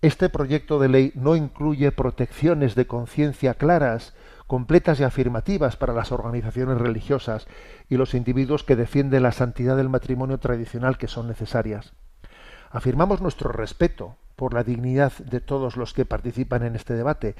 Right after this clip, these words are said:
y reconocemos las diferentes perspectivas de nuestra sociedad civil, pero el impacto de este proyecto de ley solo contribuirá a la disminución de la sacralidad y la integridad del matrimonio en nuestra sociedad".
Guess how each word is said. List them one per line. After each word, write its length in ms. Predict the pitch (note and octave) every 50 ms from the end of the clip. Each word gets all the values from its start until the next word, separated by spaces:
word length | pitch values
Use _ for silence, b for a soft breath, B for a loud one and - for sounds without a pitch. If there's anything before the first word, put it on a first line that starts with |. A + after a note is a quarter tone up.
| B B B B B
y 180 | B B2+ A#2+ - - F3
reconocemos 600 | C3 B2+ B2+ - B2+ A#2+ B2 - D#3 D3+ D#3 D3+
las 140 | C#3 A#2+ -
diferentes 460 | A#2+ - B2+ B2 C3+ C3 - C#3 -
perspectivas 640 | - B2+ A2 - - A#2 - - C#3 D3 D#3+ C#3+ -
de 60 | B2+
nuestra 240 | B2 - - A#2+ G#2+
sociedad 260 | A2 G#2+ A2 A#2 A#2+
civil, 400 | - B2 A#2+ C#3+ D3+ B2 G#2 B B B B B B B B - -
pero 340 | D#3+ D3+ D3 C3+ C#3+ C#3+
el 160 | C#3 C3+ C3+ C#3
impacto 640 | C#3 C3 C3 B2 - F3+ F#3 F3 - - - E3+
de 80 | D#3 E3+
este 220 | D3+ - - D#3
proyecto 460 | - - C#3+ C#3+ C#3 D3+ - - D3 B2+
de 100 | C3 B2+
ley 140 | C#3 C#3+
solo 300 | C3 - - C#3+ C#3 C#3+
contribuirá 760 | - C3+ C3+ B2+ A#2 B2+ B2+ B2+ A#2+ B2+ B2+ B2+ C#3+ D3+ D#3+ - - - - B B B B B B B B B
a 120 | - B2+
la 120 | B2 B2 A#2+
disminución 680 | C3 B2+ A2 A2 B2+ B2+ A#2+ B2 A#2 - D#3+ D#3+ D#3
de 80 | C#3 C3+
la 100 | B2+ A2+
sacralidad 640 | - - B2 - C3 - G#2 G#2+ A#2 B2 D3+ D#3+ - -
y 140 | - D#3+ C#3+
la 100 | C#3 C3+
integridad 600 | C3 C3 A#2 - - B2 A#2+ A#2+ B2 C#3+ D3+ D3+
del 140 | D3 C3 C3
matrimonio 520 | B2+ A#2+ - - A#2+ B2 D#3+ F#3 F#3 E3+
en 60 | D3+ C3+
nuestra 240 | A#2 - A#2+ A2
sociedad". 460 | G#2 - A2 - - G2+ F#2 D#2+ D2+